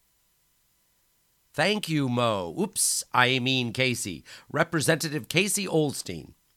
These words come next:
Gracie, back to you. Good work, Carla. We're going live now to the White House, where President Micheletti has called congressional heads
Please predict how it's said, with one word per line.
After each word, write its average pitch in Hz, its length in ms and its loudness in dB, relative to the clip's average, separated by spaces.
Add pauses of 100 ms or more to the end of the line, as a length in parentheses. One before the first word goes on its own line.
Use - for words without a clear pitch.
(380)
Gracie, 143 400 -2
back 127 300 4
to 147 100 -4
you. 87 220 -8 (1800)
Good 147 200 0
work, 113 320 -2
Carla. 98 440 -6 (320)
We're 156 180 2
going 151 280 2
live 135 280 6
now 117 240 2
to 113 120 -8
the 101 120 -8
White 123 240 0
House, 78 320 -12 (260)
where 107 180 -4
President 131 540 -4
Micheletti 110 540 -4
has 95 160 -10
called 117 480 -4 (140)
congressional 117 640 -8
heads 104 460 -10